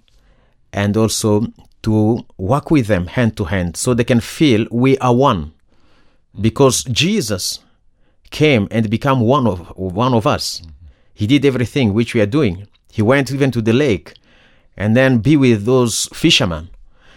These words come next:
So that is the same thing I had to do so they can know we are one.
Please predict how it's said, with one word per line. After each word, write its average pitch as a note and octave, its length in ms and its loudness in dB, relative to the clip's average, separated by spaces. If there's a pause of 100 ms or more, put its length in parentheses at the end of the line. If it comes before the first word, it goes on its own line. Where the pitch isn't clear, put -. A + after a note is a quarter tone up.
(140)
So B2 340 2
that C#3+ 240 -2
is A#2 100 -8
the G#2+ 120 0
same E3 280 -2
thing A#2 420 -2 (360)
I F#2+ 60 -8
had A2+ 220 -2
to G2 220 -12
do G#2 260 0 (380)
so B2 280 2
they G#2 120 0
can A2+ 260 2
know C3 120 2
we A#2 380 0
are F#2+ 140 -4
one. F2+ 380 -2